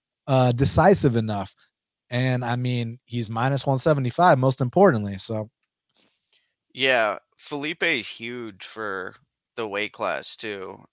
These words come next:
Speaker 2: Um, he's gonna be three inches taller with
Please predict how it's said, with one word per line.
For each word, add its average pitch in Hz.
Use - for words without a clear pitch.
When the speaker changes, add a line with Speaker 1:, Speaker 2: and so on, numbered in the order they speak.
Speaker 2:
Um, 104
he's 123
gonna 127
be 127
three 135
inches 127
taller 113
with 98